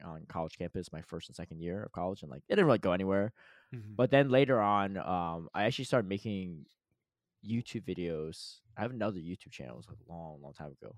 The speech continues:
Speaker 1: back in, like, two thousand and eleven. But
Speaker 2: Uh-huh.
Speaker 1: I made YouTube videos on, like, gender-based violence and, like, sexual violence prevention stuff. And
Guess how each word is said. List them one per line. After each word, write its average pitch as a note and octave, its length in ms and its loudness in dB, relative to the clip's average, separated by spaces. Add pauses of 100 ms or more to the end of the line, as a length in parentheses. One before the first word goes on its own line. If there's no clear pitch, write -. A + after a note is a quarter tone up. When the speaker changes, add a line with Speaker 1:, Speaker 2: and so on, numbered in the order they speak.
(120)
Speaker 1:
back D#2+ 160 -12
in, E2 60 -12
like, D2+ 120 -12
two - 140 -12
thousand E2+ 320 -8
and C2+ 120 -16 (1160)
eleven. D#2+ 440 -10 (540)
But G2+ 80 -4
Speaker 2:
Uh-huh. - 20 0
Speaker 1:
I G#2 80 0
made C3 180 0
YouTube B2+ 280 -2
videos A2 200 -2
on, F#2+ 80 -4
like, E2+ 140 -8
gender-based F2+ 440 -6
violence C2 720 -10
and, D2 100 -10
like, C2+ 140 -12
sexual F2 280 -10
violence D2+ 200 -8
prevention A2+ 400 -8
stuff. B2 360 -8 (840)
And D#2+ 600 -6